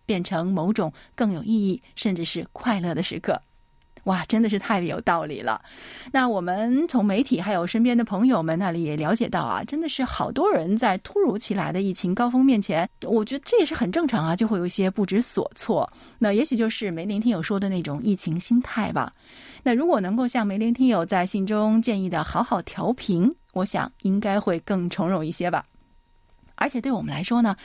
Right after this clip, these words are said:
马上还有一件好事儿嘛，就是要迎来喜庆的节日了。所以呢，梅林听友在另外一封信中还提到了这一点，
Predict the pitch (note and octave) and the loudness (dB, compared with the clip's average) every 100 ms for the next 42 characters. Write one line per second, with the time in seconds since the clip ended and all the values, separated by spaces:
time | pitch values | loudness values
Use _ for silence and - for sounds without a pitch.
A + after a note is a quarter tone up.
0 | - - - D#3 F#3 E4 B3 B3 G3+ B3 | -16 -6 -2 -2 0 0 2 2 2 0
1 | - - - D4+ G3+ A#2+ - _ _ - | 0 -4 0 2 2 0 -4 _ _ -4
2 | G3+ G3+ F#3 F3+ G#3 F#3 A3+ - - D3 | -2 2 0 2 0 0 -2 -6 -6 -6
3 | - A#3 G3 F#3 F3+ E3 C4 G#3 - - | -2 -2 0 -2 -2 0 2 0 -2 -8
4 | - - - - - D4 D#4 C4 B3 A3+ | -20 -20 -16 -16 -4 0 2 4 4 4
5 | C4 C4+ C#4+ G3 E3+ G3+ B3 G4+ C4 F#3+ | 2 4 2 2 0 -2 -2 2 2 4
6 | E3+ F3+ F#3+ A3+ G3+ F3+ - D#3+ D#3+ F3 | 0 -2 0 2 2 0 -2 -4 -4 -2
7 | G#3+ D#3 F3 E3+ F#3 D3 | 0 -2 -4 -4 -4 -6